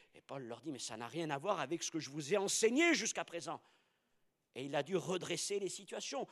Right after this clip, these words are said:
Ce qui est prophétisé est soumis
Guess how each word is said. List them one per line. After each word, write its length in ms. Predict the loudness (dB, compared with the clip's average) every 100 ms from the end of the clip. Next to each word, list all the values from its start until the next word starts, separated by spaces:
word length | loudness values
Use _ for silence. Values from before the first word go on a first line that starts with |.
| -8
Ce 200 | -2 0
qui 160 | 0 0
est 40 | -2
prophétisé 1000 | 2 4 6 2 -2 -4 2 4 4 -2 -14 -20 _
est 200 | 4 6
soumis 720 | 6 4 6 6 6 6 4